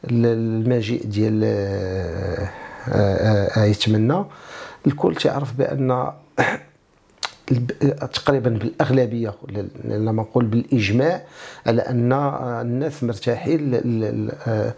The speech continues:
الدخول ديال الرئيس، ديال، ديال يتمنى كرئيس الوداد. وكذلك تنعرفوا هو العلاقه اللي عنده مع الوداد، يعني من، يعني حتى من، من الاب ديالو وكذلك الاسره ديالو.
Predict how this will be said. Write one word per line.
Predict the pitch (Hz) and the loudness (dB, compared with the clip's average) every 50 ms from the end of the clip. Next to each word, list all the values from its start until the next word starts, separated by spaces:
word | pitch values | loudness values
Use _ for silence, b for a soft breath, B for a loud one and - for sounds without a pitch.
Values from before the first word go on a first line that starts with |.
| B B B B B B B B B B - | B B B B B B B B B B 2
الدخول | - 104 104 104 101 101 101 104 110 107 104 101 101 101 104 - 127 110 - - 127 131 113 | 4 4 4 4 4 2 2 2 0 0 -2 -2 -2 -2 0 2 0 0 2 2 2 2 2
ديال | 104 117 110 107 | 0 -2 -2 0
الرئيس، | 110 113 117 - 117 107 95 - - 123 | 0 0 -2 -2 -4 -6 -6 -4 -4 -2
ديال، | 104 117 120 117 107 | 2 2 2 2 2
ديال | 98 123 120 110 113 - 131 | 2 2 2 2 0 0 0
يتمنى | 117 107 - 113 113 113 120 127 | -2 -2 -2 -2 -2 0 0 -2
كرئيس | 127 - 120 110 - - 123 113 - - | 0 0 0 0 0 -2 -6 -8 -4 -4
الوداد. | 107 104 104 110 113 110 113 180 262 269 - - - - _ _ _ _ _ - _ _ _ - - - - - - | -2 0 2 2 2 2 4 2 2 2 0 -6 -20 -20 _ _ _ _ _ -20 _ _ _ -20 -20 -20 -4 0 0
وكذلك | 120 - - 131 127 127 127 139 143 | 2 4 4 4 4 4 2 0 0
تنعرفوا | - 139 135 - - 113 117 113 - 139 127 | 0 0 2 2 0 0 -2 -2 0 0 2
هو | 117 120 131 127 123 - - - - | 2 2 0 0 -2 -2 -6 -6 -4
العلاقه | 170 165 - 131 135 135 131 - 135 | -2 2 2 2 2 2 0 0 -2
اللي | 127 120 113 | -2 0 0
عنده | 104 117 120 117 113 113 | 0 0 0 0 0 0
مع | 113 101 92 | -2 -2 -2
الوداد، | 107 107 110 110 110 107 131 156 170 165 B B B B B B B B B B B | -2 0 0 0 2 2 2 0 0 -2 B B B B B B B B B B B
يعني | 123 117 110 107 104 113 117 113 | 0 2 2 4 4 2 2 2
من، | 113 113 117 117 113 110 107 104 104 98 98 101 | 2 2 0 0 0 0 -2 -2 -2 -4 -4 -4
يعني | 101 98 98 98 95 95 95 95 101 104 101 98 | -4 -4 -2 -2 -2 -2 0 0 0 0 0 -2
حتى | 95 - 123 | 0 0 0
من، | 131 127 120 117 110 110 101 95 | 2 2 2 0 0 0 0 0
من | 104 104 104 101 98 98 - - - | 2 2 2 2 2 -2 -4 -8 -8
الاب | 120 110 107 98 87 - - 127 104 98 | -6 -2 -2 -2 -2 -2 -2 -2 0 0
ديالو | 107 98 - 113 107 104 101 98 120 | 0 2 2 2 2 2 0 0 0
وكذلك | 123 120 101 - - 104 101 107 104 110 107 - - | 0 0 0 -2 -2 -2 -2 0 -2 -2 -2 -4 -8
الاسره | - - 139 123 - 123 110 110 | -6 -4 -4 -2 0 0 0 0
ديالو. | 104 104 107 107 123 170 262 285 | 0 2 2 2 2 2 0 -2